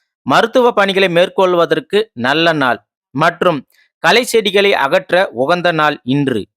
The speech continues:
மற்றவர்களுக்கு வழிகாட்டியாக இருக்கக்கூடிய புரட்டாதி மற்றும் உத்திரட்டாதி நட்சத்திரக்காரர்களை பொறுத்தவரையில்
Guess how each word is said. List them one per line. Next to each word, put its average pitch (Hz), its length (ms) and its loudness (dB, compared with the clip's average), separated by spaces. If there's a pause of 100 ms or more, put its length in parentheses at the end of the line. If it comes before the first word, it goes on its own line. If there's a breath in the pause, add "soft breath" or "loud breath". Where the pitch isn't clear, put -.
(180)
மற்றவர்களுக்கு 196 880 0
வழிகாட்டியாக 220 720 0
இருக்கக்கூடிய 175 840 -2
புரட்டாதி 190 540 -2 (120)
மற்றும் 160 300 -2
உத்திரட்டாதி 160 640 0
நட்சத்திரக்காரர்களை 143 1000 0
பொறுத்தவரையில் 135 720 -2